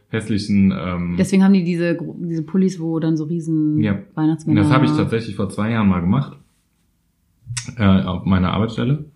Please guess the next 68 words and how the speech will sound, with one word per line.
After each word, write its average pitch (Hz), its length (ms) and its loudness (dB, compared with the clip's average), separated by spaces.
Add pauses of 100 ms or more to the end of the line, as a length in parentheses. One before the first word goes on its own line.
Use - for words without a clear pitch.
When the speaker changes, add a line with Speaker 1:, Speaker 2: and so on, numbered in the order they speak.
(120)
Speaker 1:
Gab's 92 240 0
dich 135 120 0
da 139 140 0
schon 151 220 -2
noch 170 360 -2
oder 113 160 2
warst 101 180 -2
du - 40 -4
da 90 140 -2
weg? - 240 -8 (280)
Speaker 2:
Ich 147 180 -8
kenn 240 200 4
auf 180 140 -6
jeden 151 180 0
Fall 151 120 -4
Speaker 1:
Kennst 131 160 2
du 117 40 0
Speaker 2:
den 92 100 4
Speaker 1:
meinen - 100 2
Speaker 2:
Pulli. 156 100 4
Speaker 1:
Pullover, 87 300 0
diesen? 165 280 -4
Speaker 2:
Ja. 165 300 -2
Speaker 1:
Und 101 80 4
ich 180 120 -2
wurde 113 200 2
so 120 200 0
angesprochen, 113 500 0
ich 95 80 -2
hab 104 100 -6
das 101 120 -14
wirklich 104 280 -12
gemacht. 104 300 -4
Der 98 100 -6
Speaker 2:
Ist - 80 -4
Speaker 1:
war - 80 0
Speaker 2:
der 98 80 6
nicht, - 180 0
Speaker 1:
im - 100 -2
Speaker 2:
ist 196 180 0
der 185 80 2
Speaker 1:
Sale 175 100 0
Speaker 2:
blau 247 140 4
oder 277 140 4
Speaker 1:
so - 100 -2
Speaker 2:
grün? 196 400 2
Speaker 1:
Blau. 175 400 -2 (580)
Der 110 200 -2
war 104 340 -2
super 135 260 2
hässlich 117 320 0
im 110 120 -2
Sale, 98 320 2
ganz 110 260 0
günstig. 120 560 -2
Und 95 80 0
da 95 80 2
hab 92 80 -8
ich - 100 -20
gedacht, 92 180 2
Speaker 2:
Mhm. 87 80 2
Speaker 1:
boah, 87 100 0
das 85 140 -6
machst 101 200 -2
du 117 60 -4
jetzt 117 180 -6
mal. 135 280 -4 (140)
Speaker 2:
Ja. 180 260 -2